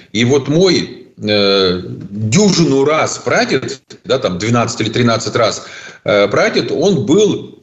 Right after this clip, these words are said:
э, казаком, реестровым казаком войска низового Запорожского, вот именно вот тем с чубами, да, вот которых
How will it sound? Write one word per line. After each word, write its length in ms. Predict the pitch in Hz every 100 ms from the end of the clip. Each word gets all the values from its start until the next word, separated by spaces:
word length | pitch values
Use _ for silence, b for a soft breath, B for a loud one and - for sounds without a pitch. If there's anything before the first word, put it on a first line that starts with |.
| _ -
э, 220 | 107 104
казаком, 960 | 165 135 147 123 156 254 190 - - _
реестровым 640 | - 170 170 175 214 175 127
казаком 420 | 139 151 226 185
войска 320 | 147 180 147
низового 460 | 135 131 143 214 135
Запорожского, 560 | 127 165 196 - 104
вот 160 | 107 180
именно 180 | 170 135
вот 140 | 135
тем 160 | 202 202
с 80 |
чубами, 500 | - 156 151 107 92 90
да, 140 | 127
вот 180 | 127 90
которых 440 | 117 131 107 -